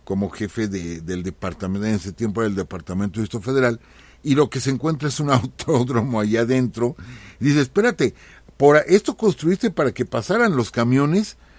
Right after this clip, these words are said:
¿sí? Reclamando, porque dice, "Esto es una pista". Y se mete López Mateos, que estuvo en la inauguración, dice, "Mira, Ernesto, este, Gilberto me presentó el proyecto y yo lo aprobé.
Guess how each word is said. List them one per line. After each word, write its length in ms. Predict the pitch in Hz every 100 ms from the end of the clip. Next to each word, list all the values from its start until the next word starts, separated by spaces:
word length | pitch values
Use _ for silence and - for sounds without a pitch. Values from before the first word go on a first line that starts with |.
| - _
¿sí? 400 | - 127 147 -
Reclamando, 880 | 92 110 - 113 107 113 113 117 185 _ -
porque 220 | 101 101
dice, 200 | 123 131
"Esto 240 | - 147 220
es 120 | -
una 180 | 202 123
pista". 600 | - 202 214 - - - _ _ - - - _ _ - -
Y 100 | 143
se 140 | 127
mete 300 | 113 110 113
López 300 | 92 90 107
Mateos, 460 | 120 127 113 104 -
que 100 | -
estuvo 260 | - 90
en 60 | 92
la 60 |
inauguración, 520 | 95 98 101 110 - 117
dice, 160 | 95
"Mira, 240 | 107 117 95
Ernesto, 380 | 85 76 - - _ _ _ _ - - _ _
este, 640 | - 107 87 - 110 110 104 -
Gilberto 600 | 127 135 190 180 202 226
me 200 | 196 113
presentó 400 | 110 95 95 123
el 80 | 110
proyecto 480 | 107 104 120 120 -
y 120 | 90
yo 180 | 82 98
lo 120 | 95
aprobé. 420 | 85 - - -